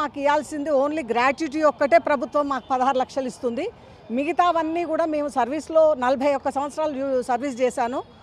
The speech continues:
నలభై ఒక్క సంవత్సరాల్లో నేను దాచుకున్నటువంటి ఎర్న్డ్ లీవ్స్, మాకు లీవ్ ఖర్చు పెట్టుకోకుండా వాడుకోకుండా ప-, పొదుపు చేసుకొని రిటైర్మెంట్ అప్పుడు డబ్బులు వస్తాయి అనే ఉద్దేశంతో ఎర్న్ లీవ్ కానీ క-, తర్వాత కమ్యూటేషన్ కానీ జీఐఎస్, గ్రూప్ ఇన్సూరెన్స్, ఇవన్నీ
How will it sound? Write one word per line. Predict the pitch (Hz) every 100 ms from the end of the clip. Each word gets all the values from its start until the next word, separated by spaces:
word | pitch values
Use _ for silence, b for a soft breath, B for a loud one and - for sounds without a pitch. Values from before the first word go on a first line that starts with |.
| B - 214
నలభై | 220 320 311
ఒక్క | 302
సంవత్సరాల్లో | 285 285 285 294 302 302 277
నేను | 254 233
దాచుకున్నటువంటి | 247 - 277 269 277 277 294 254 - B - 247
ఎర్న్డ్ | 294 302 285
లీవ్స్, | 269 202 214 B B -
మాకు | 240 262 233
లీవ్ | 269 311 320 302 285 262 247 240
ఖర్చు | 254 - 302
పెట్టుకోకుండా | 302 - 294 302 294 262
వాడుకోకుండా | 254 277 302 277 285 277 254
ప-, | 247 233
పొదుపు | 247 277 277
చేసుకొని | 277 - 277 247
రిటైర్మెంట్ | 247 285 269 269 262
అప్పుడు | - 277 247
డబ్బులు | 220 262
వస్తాయి | 269 - 262 262 254
అనే | 254
ఉద్దేశంతో | 233 254 254 247 294 359 B B B - 240
ఎర్న్ | 277 269
లీవ్ | 262 254
కానీ | 247 262 262 247
క-, | 233 240
తర్వాత | 233 247 247
కమ్యూటేషన్ | 233 277 269 262 269 247 247
కానీ | 254 254 180
జీఐఎస్, | 254 269 254 240 208
గ్రూప్ | 262 240 254
ఇన్సూరెన్స్, | 247 247 247 233 247 B B B 240
ఇవన్నీ | 269 311 330